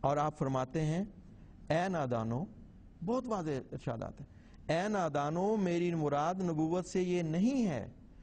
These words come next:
कि मैं नऊज़ुबिल्लाह आ हज़रत सल्लल्लाहु अलैहि वसल्लम के मुकाबिल पर खड़ा होकर नबूवत का दावा करता हूँ या कोई नई शरीयत लाया हूँ।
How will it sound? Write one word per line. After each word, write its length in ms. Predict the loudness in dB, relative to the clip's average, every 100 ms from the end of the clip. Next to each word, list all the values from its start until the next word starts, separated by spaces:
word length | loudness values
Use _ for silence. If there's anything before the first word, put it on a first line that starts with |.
| -8 -2
कि 60 |
मैं 160 | 0 2
नऊज़ुबिल्लाह 580 | 2 2 2 2 2 2
आ 260 | 0 0
हज़रत 320 | 0 0 0 0
सल्लल्लाहु 520 | 0 2 2 2 2
अलैहि 160 | 0
वसल्लम 220 | -2 -2 0
के 140 | -2
मुकाबिल 500 | 0 0 0 2 0
पर 140 | -2
खड़ा 260 | 0 2 4
होकर 300 | 2 0 -2
नबूवत 340 | -2 0 0
का 120 | 0 0
दावा 220 | 2 0
करता 300 | -4 -6 -8
हूँ 140 | -8 -12 -18 -18 -20 -20 -20 -20 -20 -20 -18 -4
या 200 | 2 2
कोई 200 | 2 2
नई 280 | 2 2 0
शरीयत 440 | 0 0 2 0 2
लाया 260 | 0 0
हूँ। 280 | -2 -4